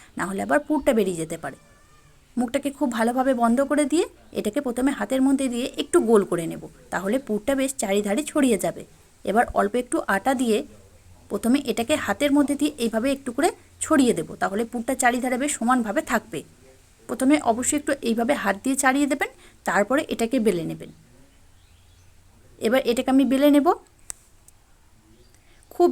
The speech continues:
বেশি চাপ দিয়ে বেলা যাবে না, একটু আলতো করে বেলে নিতে হবে, না হলে আবার পুরটা বেরিয়ে যেতে পারে। ঠিক এইভাবে করে কিন্তু আলতো করে এটাকে বেলে নিতে হবে। আর এটা কিন্তু বন্ধুরা খুব বেশি পাতলা করা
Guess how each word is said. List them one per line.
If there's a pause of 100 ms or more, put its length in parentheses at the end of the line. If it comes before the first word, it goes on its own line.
বেশি (100)
চাপ
দিয়ে
বেলা
যাবে
না, (140)
একটু (140)
আলতো
করে
বেলে
নিতে
হবে, (280)
না
হলে
আবার
পুরটা
বেরিয়ে
যেতে
পারে। (300)
ঠিক (140)
এইভাবে
করে
কিন্তু (100)
আলতো
করে (320)
এটাকে
বেলে
নিতে
হবে। (340)
আর (160)
এটা
কিন্তু
বন্ধুরা (180)
খুব (100)
বেশি
পাতলা
করা